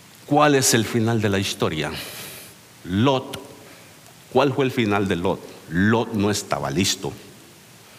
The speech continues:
No estaba listo para ser el sacerdote de su casa. No estaba listo para levantarse de mañana a orar por su esposa y por sus hijos.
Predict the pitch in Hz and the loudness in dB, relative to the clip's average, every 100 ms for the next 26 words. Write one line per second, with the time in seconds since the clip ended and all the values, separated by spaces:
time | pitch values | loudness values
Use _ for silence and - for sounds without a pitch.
0 | - - - - 92 113 113 110 - 98 | -20 -20 -20 -4 2 2 2 0 -2 0
1 | 87 107 - - 85 80 - - - - | 0 -2 -2 -4 -6 -6 -14 -20 -20 -20
2 | - - - - - - - - 104 95 | -20 -20 -20 -20 -20 -20 -20 -2 0 2
3 | - 95 92 90 92 - 82 90 - 82 | 0 0 0 0 -2 -2 -2 -4 -2 -4
4 | - - 73 - - - - - - - | -4 -6 -6 -4 -6 -10 -16 -20 -20 -20
5 | - - - - - - 120 131 123 143 | -20 -20 -20 -18 -18 0 2 2 2 0
6 | 143 135 151 - 107 87 - - - - | 2 2 0 0 -4 -4 -8 -18 -20 0
7 | 101 98 95 90 92 107 - 110 87 82 | 2 4 2 0 0 0 2 0 0 0
8 | 85 104 101 87 - 82 85 90 101 - | 0 2 2 0 -2 -2 0 0 0 0
9 | 98 - 85 - 104 - 82 76 - - | -4 -2 -6 -4 -4 -4 -6 -8 -8 -6
10 | 90 - 73 | -6 -6 -8